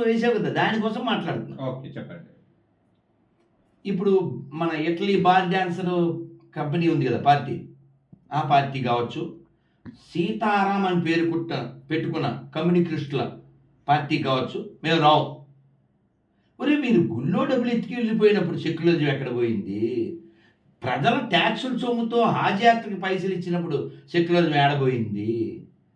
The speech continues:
Speaker 1: ఆ, జెరూసలం యాత్రకి ట్యాక్సులు డబ్బులు ఇచ్చినప్పుడు సెక్యులరిజం ఏడబోయింది? దేవాలయాల భూములు మింగేసినప్పుడు సెక్యులరిజం ఏడబోయింది? ఎప్పుడైనా మీ బతుక్కి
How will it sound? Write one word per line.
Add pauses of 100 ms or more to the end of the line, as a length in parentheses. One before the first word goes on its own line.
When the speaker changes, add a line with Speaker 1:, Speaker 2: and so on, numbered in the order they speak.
(260)
Speaker 1:
ఆ,
జెరూసలం
యాత్రకి (260)
ట్యాక్సులు
డబ్బులు
ఇచ్చినప్పుడు
సెక్యులరిజం
ఏడబోయింది? (300)
దేవాలయాల
భూములు
మింగేసినప్పుడు
సెక్యులరిజం
ఏడబోయింది? (680)
ఎప్పుడైనా
మీ
బతుక్కి